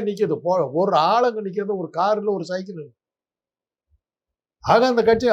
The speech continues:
அது யாரு அங்க யா-, ஏதோ ஒரு ஆபீஸ்னு ஒண்ணு வச்சுட்டு நடத்திட்டு இருக்கு. ஒரு கட்சி ஆபீஸ்னாக்க ஒரு, ஒரு ரெண்டு வ-, வ-, ஒரு, ஒரு ரீடிங் ரூமாவது வைப்பாங்க, பத்திரிக்கை படிக்கிறதுக்காக ஒரு நாலஞ்சு பேர் வந்து உட்காருவாங்க. ஒருத்தரை நான் பாக்குறது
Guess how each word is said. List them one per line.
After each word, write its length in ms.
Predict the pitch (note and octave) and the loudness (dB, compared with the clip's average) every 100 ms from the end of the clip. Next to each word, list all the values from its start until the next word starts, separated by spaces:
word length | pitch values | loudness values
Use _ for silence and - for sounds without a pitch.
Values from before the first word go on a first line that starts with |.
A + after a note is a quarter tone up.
| D#3+ | 2
அது 120 | B2 | 2
யாரு 280 | G#2+ D#3+ A#3+ | 2 2 2
அங்க 200 | G#3+ E3 - | 0 -4 -2
யா-, 300 | G#2+ B2 A2 - - - - | -4 -4 -8 -16 -20 -10 0
ஏதோ 120 | G#3+ | 4
ஒரு 80 | A#3 | 6
ஆபீஸ்னு 440 | G#3+ G#3+ G#3 G#3+ G#3 | 6 4 4 2 0
ஒண்ணு 140 | F#3+ | -4
வச்சுட்டு 280 | F3 F#3 D#3+ | -4 -6 -6
நடத்திட்டு 320 | D3 C3+ A#2 | -6 -8 -14
இருக்கு. 160 | - - _ _ _ _ _ _ _ _ _ _ _ _ _ _ _ - - C#3+ A#2 | -20 -20 _ _ _ _ _ _ _ _ _ _ _ _ _ _ _ -10 -10 -6 -4
ஒரு 100 | A2+ | -2
கட்சி 320 | A#2 - A#3 | -2 0 2
ஆபீஸ்னாக்க 600 | A3 G3 E3 F#3+ G3 G#3 A3 | 2 2 -2 -2 -2 2 2
ஒரு, 120 | F3+ E3 D#3+ - _ | 2 0 -2 -8 _
ஒரு 200 | F3+ D#3+ D3 | 2 2 2
ரெண்டு 200 | D3+ C#3+ | 0 0
வ-, 280 | C3+ C3 B2 | 0 -4 -6
வ-, 420 | B2+ B2+ B2 A#2+ A2+ _ _ - | -2 -2 0 -4 -10 _ _ -12
ஒரு, 220 | C#3 C3 B2 | -6 -4 -2
ஒரு 100 | A#2+ D3 | 0 4
ரீடிங் 280 | A3 G3 F3 | 4 4 2
ரூமாவது 320 | F3 F#3 F3+ | 0 2 2
வைப்பாங்க, 320 | D#3+ D#3+ E3 D#3+ | 2 0 0 -2
பத்திரிக்கை 320 | D3+ F3+ F#3 | -2 -2 -6
படிக்கிறதுக்காக 580 | E3 D#3 D#3 D#3 D#3+ F#3 | -6 -6 -6 -2 0 0
ஒரு 80 | D3 | -4
நாலஞ்சு 240 | D3 C#3 A#2+ | -6 -6 -10
பேர் 120 | F3 | -12
வந்து 160 | C#3+ B2+ | -10 -10
உட்காருவாங்க. 420 | A#2+ D3 A2 - _ _ _ _ | -6 -6 -6 -14 _ _ _ _
ஒருத்தரை 360 | C3+ A3 A#3+ A#3+ | 2 2 4 2
நான் 200 | A3 F#3 | 0 -2
பாக்குறது 280 | F#3+ D#3 A2 | -2 -2 -6